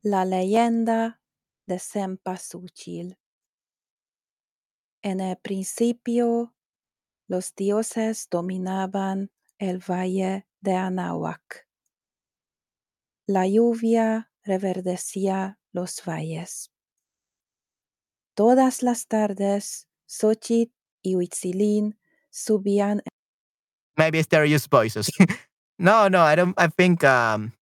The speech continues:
Speaker 2: uh, Esther just used her normal voice. <laughs>
Speaker 1: el
Speaker 2: Okay.
Speaker 1: cerro con flores para adorar a Tonatiuh,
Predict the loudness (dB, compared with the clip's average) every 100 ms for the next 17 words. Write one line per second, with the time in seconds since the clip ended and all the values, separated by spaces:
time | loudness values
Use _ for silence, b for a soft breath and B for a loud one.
0 | _ _ _ _ _ _ _ _ _ _
1 | _ _ _ 2 4 4 2 4 6 4
2 | 4 2 4 2 4 4 4 2 2 -4
3 | -2 6 6 6 _ _ _ _ 0 2
4 | 2 0 2 0 0 -2 -2 -6 _ _
5 | _ -10 -8 -8 -4 2 2 2 0 -4
6 | -14 _ _ _ _ -6 -4 -2 -6 -4
7 | -2 0 0 -2 -8 _ _ -14 -6 -4
8 | -2 -4 -4 -2 -2 -4